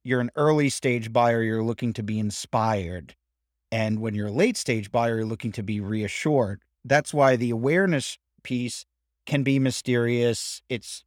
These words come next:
can be kind of like, it doesn't need to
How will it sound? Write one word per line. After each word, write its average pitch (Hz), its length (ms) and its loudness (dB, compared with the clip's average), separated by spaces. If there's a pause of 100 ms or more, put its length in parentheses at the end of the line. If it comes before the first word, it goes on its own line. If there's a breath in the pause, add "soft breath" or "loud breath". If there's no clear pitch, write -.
can 123 160 -2
be 123 260 -2
kind 120 260 -2
of 110 220 -4
like, 113 280 -2 (120)
it - 140 -12
doesn't 131 260 0
need 123 200 -2
to 113 420 -2